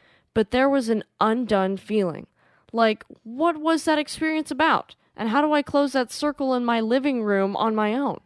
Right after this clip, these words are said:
And I was doing that. And then it was like that classic thing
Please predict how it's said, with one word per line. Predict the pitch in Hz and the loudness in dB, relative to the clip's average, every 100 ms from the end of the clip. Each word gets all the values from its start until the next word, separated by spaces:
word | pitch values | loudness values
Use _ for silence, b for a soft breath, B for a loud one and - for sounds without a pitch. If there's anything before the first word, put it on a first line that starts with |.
| b b b b b | b b b b b
And | - 240 | -4 0
I | |
was | 269 254 | 0 0
doing | 277 269 240 | 0 0 0
that. | 226 - - - b b b b | 0 -2 -6 -20 b b b b
And | 233 254 | -2 2
then | 277 | 2
it | 294 | 2
was | 240 262 233 - | 2 2 0 0
like | 240 240 214 | 0 0 0
that | 202 208 - | -2 -2 -2
classic | - 226 233 - 226 | -4 -2 -2 -4 -10
thing | - 226 190 170 | -6 -4 -2 -4